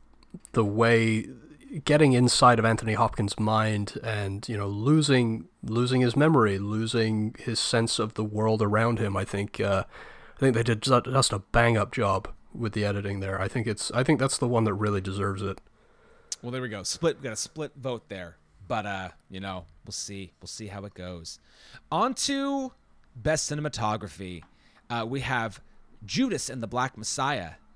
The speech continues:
Speaker 2: Mank, News of the World, Nomadland, and for some inane reason, The Trial of the Chicago Seven.
Speaker 1: That is just absolutely batshit crazy to me.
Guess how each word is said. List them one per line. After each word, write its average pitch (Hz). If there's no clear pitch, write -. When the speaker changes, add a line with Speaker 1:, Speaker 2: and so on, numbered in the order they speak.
Speaker 2:
Mank, 135
News 147
of 156
the 170
World, 170
Nomadland, 139
and 165
for 147
some 247
inane 175
reason, 165
The 104
Trial 160
of 123
the 127
Chicago 127
Seven. 92
Speaker 1:
That 127
is 107
just -
absolutely 113
batshit 101
crazy 95
to 98
me. 95